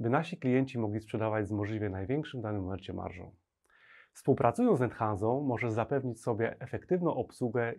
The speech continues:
sprzedaży i większe zyski na międzynarodowych marketplace'ach,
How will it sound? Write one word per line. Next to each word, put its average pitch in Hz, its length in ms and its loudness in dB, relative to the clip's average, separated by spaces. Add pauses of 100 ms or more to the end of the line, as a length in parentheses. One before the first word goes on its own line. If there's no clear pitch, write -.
(140)
sprzedaży 98 540 -4
i 156 220 -6
większe 135 360 2
zyski 110 360 -4
na 101 140 -2
międzynarodowych 98 720 -2
marketplace'ach, 110 680 -2